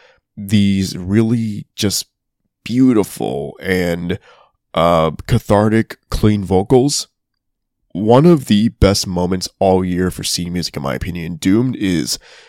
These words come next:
just a really, really gutting and also appropriate outro for this record. And it's a record that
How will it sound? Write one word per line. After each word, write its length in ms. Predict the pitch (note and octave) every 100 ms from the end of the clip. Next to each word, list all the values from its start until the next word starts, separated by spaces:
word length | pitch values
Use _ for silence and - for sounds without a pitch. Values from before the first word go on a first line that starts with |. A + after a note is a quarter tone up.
| _ -
just 380 | A2+ G#2 - - - -
a 160 | G#2+
really, 800 | G#2+ G#2 A#2 A#2+ A#2 G#2 F#2 E2
really 760 | D2 - E2+ D2+ C#2+ B1+ B1 - G2
gutting 600 | G2 E2+ G2 A#2 B2+ B2 - _ -
and 200 | F2 F2+
also 580 | F#2+ - - F2+ F#2
appropriate 760 | F2 F2+ - G2 F2+ F2+ F2+ E2
outro 600 | F2 - - - D2 -
for 300 | F#2 F2 D#2
this 200 | D2 -
record. 460 | F2+ - C2 - - - - _ _ _ _ _
And 80 | G2+
it's 160 | A2 -
a 60 |
record 500 | G#2 A#2 - C#3+ B2
that 440 | G#2 F#2 E2+ -